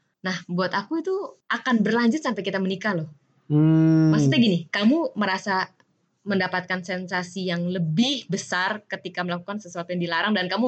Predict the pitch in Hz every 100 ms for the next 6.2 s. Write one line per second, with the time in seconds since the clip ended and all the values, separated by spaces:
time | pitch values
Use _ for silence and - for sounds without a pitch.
0 | 226 196 175 180 175 185 185 185 165 _
1 | _ 139 135 - _ - 196 185 175 185
2 | 190 185 185 214 277 240 190 - 185 185
3 | 185 214 - 175 175 - - 180 233 254
4 | 175 170 165 165 170 220 233 202 170 175
5 | 165 175 175 247 226 214 202 196 190 202
6 | 196